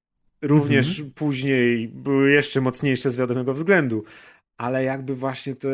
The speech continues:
Speaker 1: to takie, b-, b-, straszenie w snach i że każdy miał tam jakiś własny rodzaj horroru, który go przerażał i coś tam bał się czegoś i ten. I, i właśnie miałem wiele, wiele takich skojarzeń i stwierdziłem, że nie pamiętam, jak były poprzednie sezony, ale ten był naprawdę taki,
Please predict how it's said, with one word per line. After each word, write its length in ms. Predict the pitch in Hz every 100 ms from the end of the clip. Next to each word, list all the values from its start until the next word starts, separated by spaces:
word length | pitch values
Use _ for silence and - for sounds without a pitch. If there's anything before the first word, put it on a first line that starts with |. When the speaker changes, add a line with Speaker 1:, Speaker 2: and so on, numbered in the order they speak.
| 131
Speaker 1:
to 140 | 131 127
takie, 500 | 127 123 - 127 123 123 117 117 117 120 127
b-, 180 | 127 127 117 113
b-, 260 | 117 120 120
straszenie 560 | - - - 131 123 123
w 60 |
snach 680 | - 139 135 135 131 127 -
i 220 | 147 131 113
że 160 | 120
każdy 380 | 123 120 117 127
miał 200 | 120 120
tam 460 | 123 120 123 127 147 139
jakiś 320 | 127 123 117
własny 460 | 110 127 120 123 120
rodzaj 460 | 123 110 123 123
horroru, 500 | 123 135 131 131 131
który 200 | 123 127
go 100 | 123
przerażał 880 | 127 - 127 127 127 135 127 127 127
i 180 | 127 123
coś 260 | - 127 -
tam 180 | 123
bał 180 | 123 127
się 100 | 127
czegoś 360 | 131 131 127 123
i 80 | 123
ten. 240 | 131 135 - - - - _ _
I, 560 | 143 135 131 131 135 139
i 100 | 135
właśnie 260 | 131 143 147
miałem 120 | 143 139
wiele, 340 | 160 156 156
wiele 180 | 147 151
takich 200 | 147 151
skojarzeń 380 | - 139 147 160
i 20 |
stwierdziłem, 440 | - 139 139 151
że 120 | 143 139
nie 160 | 147
pamiętam, 580 | 143 156 165 151 147 143
jak 220 | 139 139
były 160 | 135 135
poprzednie 400 | 139 - 165 143
sezony, 440 | - 127 151 180
ale 220 | 135 127 127
ten 180 | 143
był 120 | 160 147
naprawdę 420 | 131 156 170 165
taki, 360 | 147 143 160